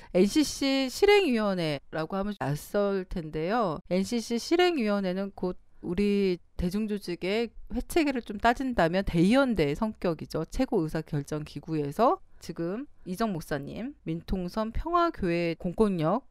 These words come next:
난입에 대한 입장을 정확하게 밝혔습니다. 그리고 성경 구절도 좀 인용했는데요.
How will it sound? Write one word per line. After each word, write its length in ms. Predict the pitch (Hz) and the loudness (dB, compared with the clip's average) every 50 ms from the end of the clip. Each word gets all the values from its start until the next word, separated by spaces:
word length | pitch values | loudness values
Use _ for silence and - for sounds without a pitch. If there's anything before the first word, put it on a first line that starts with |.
| _ | _
난입에 540 | - 139 147 156 165 180 190 208 208 214 202 | -2 0 0 0 0 0 0 2 4 2 2
대한 240 | 196 175 156 156 147 | 2 0 -2 -2 -4
입장을 320 | 135 - - - 156 156 | -6 -10 -10 -8 -8 -8
정확하게 500 | 160 - - - 254 269 - 277 262 220 | -6 -6 -4 -4 -4 -4 -2 -2 -4 -2
밝혔습니다. 840 | 202 160 139 147 - 202 185 - - - 143 139 143 - 165 - 262 - - - - | -4 -6 -8 -8 -8 -10 -12 -12 -12 -14 -16 -14 -14 -12 -10 -10 -12 -12 -16 -20 -20
그리고 360 | - 180 175 175 185 190 196 | -10 -8 -6 -2 -2 -2 -2
성경 920 | 196 - 285 302 311 311 302 302 302 302 294 285 277 269 - 277 277 277 262 | -2 -2 -2 -2 -2 -2 -4 -4 -4 -6 -6 -6 -6 -2 0 0 0 0 -4
구절도 440 | - - 190 190 269 277 277 240 226 | -8 -10 -2 2 2 2 2 0 -4
좀 180 | - 180 165 | -6 -6 -4
인용했는데요. 920 | 165 180 190 185 202 220 214 202 180 160 151 151 180 220 233 190 147 143 | -4 -4 -4 -4 -4 -4 -4 -4 -4 -4 -4 -2 -2 -2 -2 -2 -4 -6